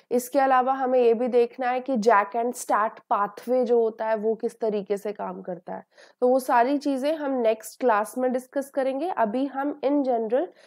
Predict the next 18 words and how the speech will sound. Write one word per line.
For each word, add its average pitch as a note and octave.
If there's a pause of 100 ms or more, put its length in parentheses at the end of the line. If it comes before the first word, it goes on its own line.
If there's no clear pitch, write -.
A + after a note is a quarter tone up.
(220)
डिस्कस B3+
करेंगे B3+
सेल A#3+
सिग्नलिंग B3
के B3+
टाइप्स, B3 (300)
उनके B3+
बारे A3
में A#3
थोड़ी A3+
सी A#3+
इन्फॉर्मेशन G#3
और A3 (140)
एग्जांपल्स G#3
जो A3+
कि C4
काफ़ी A#3+
ज़्यादा A3